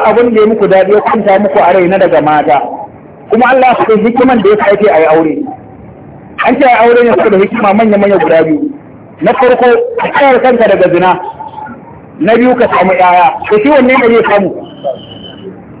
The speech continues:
Mace ƴar shekara sittin da biyar za ta iya kare ɗan shekara ashirin daga zina? Za ka haifar miki ƴaƴa? Ita ka gani yana cewa auren babu.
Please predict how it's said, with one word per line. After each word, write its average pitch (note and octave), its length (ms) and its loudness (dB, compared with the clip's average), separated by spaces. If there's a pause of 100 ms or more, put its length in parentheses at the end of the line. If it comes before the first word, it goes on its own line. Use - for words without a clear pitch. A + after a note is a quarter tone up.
(960)
Mace G#3+ 260 0
ƴar C4+ 240 0
shekara C#4 400 0
sittin - 280 -2
da - 80 2
biyar A#3 200 2
za - 100 2
ta - 140 0
iya B3+ 140 2
kare B3+ 340 2
ɗan - 220 -2
shekara A#3+ 220 0
ashirin - 280 -2
daga G3 200 0
zina? F#3+ 160 0 (1160)
Za - 120 0
ka C4 100 -2
haifar B3+ 220 2
miki C4+ 200 0
ƴaƴa? A#3+ 280 2 (680)
Ita B3 200 -2
ka A#3+ 160 2
gani C4 180 2
yana A#3 180 0
cewa A3+ 160 2
auren A3 260 2
babu. F3 220 0